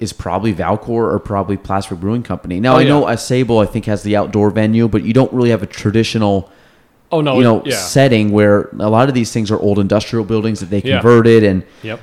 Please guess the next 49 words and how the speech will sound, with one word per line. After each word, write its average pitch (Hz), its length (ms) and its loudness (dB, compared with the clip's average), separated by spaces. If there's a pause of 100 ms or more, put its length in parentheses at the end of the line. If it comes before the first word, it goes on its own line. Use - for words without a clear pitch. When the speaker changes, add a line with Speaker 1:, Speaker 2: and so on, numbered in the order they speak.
Speaker 1:
or 127 140 2
they'll 120 120 4
have, 101 360 0
one 113 120 2
of 131 40 0
the 123 80 0
ones 110 180 -2
we 101 80 -6
went 101 160 -4
to, 101 300 -2 (960)
they 107 100 -4
kinda 120 200 0
had 101 60 -2
a 87 40 -6
front - 280 -6
parking 127 380 -2
lot. 92 180 -6
They 104 80 -6
basically 110 340 -4
just 101 220 -6 (440)
sectioned 123 500 -4
off 107 240 -2
in 110 80 -4
this 95 140 -4
big - 180 -4
outdoor, 107 360 -2
they 104 160 -6
had 98 80 -4
all 101 120 -2
these - 320 -6 (360)
picnic 139 280 -6
tables, 143 380 0
they 110 120 0
had, 95 220 -2
uh, 90 120 -6
Speaker 2:
Nice. 87 260 -10 (880)
Speaker 1:
they 113 100 -4
had 107 100 -2
cornhole, 123 520 4
they 110 120 0
had 101 180 0
a 87 200 -4
outdoor, 113 360 -2
couple 113 220 -8
outdoor 107 240 -2
food 135 260 -4
trucks, 123 400 -4
they 107 100 -4
had, 98 340 -4